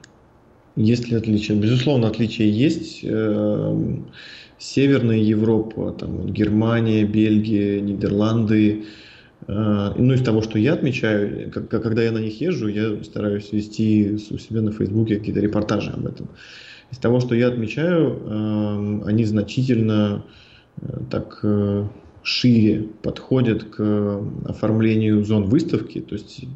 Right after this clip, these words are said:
стенды, если у нас, как правило, это просто вот боксы там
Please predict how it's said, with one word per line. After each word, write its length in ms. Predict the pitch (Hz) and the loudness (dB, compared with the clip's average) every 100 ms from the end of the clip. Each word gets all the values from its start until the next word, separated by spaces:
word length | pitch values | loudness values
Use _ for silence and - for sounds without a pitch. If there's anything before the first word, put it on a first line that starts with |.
| - - | -18 -20
стенды, 760 | - 113 139 127 123 113 - - - - - _ - | -6 0 2 4 4 2 0 -8 -20 -20 -20 _ -18
если 440 | - - 110 - 110 | -12 -6 -6 -4 -2
у 40 | |
нас, 260 | 113 113 - | 0 -2 -6
как 180 | 110 | -6
правило, 360 | - 110 107 104 | 0 2 4 2
это 160 | 104 - | -2 -2
просто 360 | 113 107 - | -2 -2 -2
вот 140 | 107 98 | -2 0
боксы 460 | 110 110 - 107 | 2 2 0 -4
там 180 | - | -6